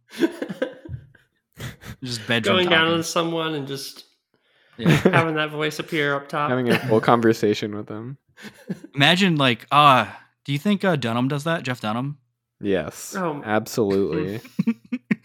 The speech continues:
Speaker 3: When he's going down on his puppets.
Speaker 2: He's, <laughs> he's going
Speaker 1: Going
Speaker 2: down on
Speaker 1: down.
Speaker 2: Walter, and he's doing, uh,
Speaker 1: <laughs>
Speaker 2: fucking the jalapeno on a
Speaker 3: He's
Speaker 2: stick
Speaker 3: doing Jose the
Speaker 2: <laughs> from across
Speaker 3: jalapeno
Speaker 2: the
Speaker 3: on a
Speaker 2: room.
Speaker 3: stick. Yeah, probably.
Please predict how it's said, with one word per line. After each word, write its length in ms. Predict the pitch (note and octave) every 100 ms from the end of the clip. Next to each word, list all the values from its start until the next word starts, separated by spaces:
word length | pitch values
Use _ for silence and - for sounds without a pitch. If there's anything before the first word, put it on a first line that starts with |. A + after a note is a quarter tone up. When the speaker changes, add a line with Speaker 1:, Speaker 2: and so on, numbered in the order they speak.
| - - _ _ _ _ - -
Speaker 3:
When 120 | B2+
he's 160 | A#2+
going 260 | B2+ A#2 A#2
down 200 | G#2+ G#2
on 140 | G#2 G2+
his 120 | G2
puppets. 640 | G#2 G2 F2+ A2 - - _ _ _ _ _ E3+
Speaker 2:
He's, 140 | E3
<laughs> 20 |
he's 120 | A3 - A4+ - - - - - - - F4+ - G#4+ - - -
going 160 | A#3 -
Speaker 1:
Going 40 |
Speaker 2:
down 180 | C4 A3
on 60 | F#3
Speaker 1:
down. 80 |
Speaker 2:
Walter, 360 | C#3+ F#3+ E3 D#3+ - - D#3
and 120 | D3+
he's 160 | D3
doing, 240 | C3+ - C#3
uh, 560 | E3 B2 B2 - - - -
Speaker 1:
<laughs> 160 | -
Speaker 2:
fucking 280 | - D3 C#3
the 100 | C3
jalapeno 680 | B2 B2+ A#2 B2 B2 B2+ D3+ -
on 80 | C#3+
a 40 |
Speaker 3:
He's 100 | B2+
Speaker 2:
stick 300 | - A#2+ G#2+
Speaker 3:
doing 120 | A2+
Jose 440 | A2 A#2+ G#2+ A#2 G2+
the 120 | G#2
Speaker 2:
<laughs> 60 | A#2
from 140 | C#3+
across 300 | C#3 C3 G#2
Speaker 3:
jalapeno 20 |
Speaker 2:
the 60 | C#3+
Speaker 3:
on 40 | B2+
a 380 | B2 C#3 G2+ G#2
Speaker 2:
room. 200 | A2+ D#3 -
Speaker 3:
stick. 120 | B3 - - - _ - _ _ _ - - - - - _ _
Yeah, 220 | G#2 F#2+ F#2+
probably. 640 | - C3 A2+ F2+ G2+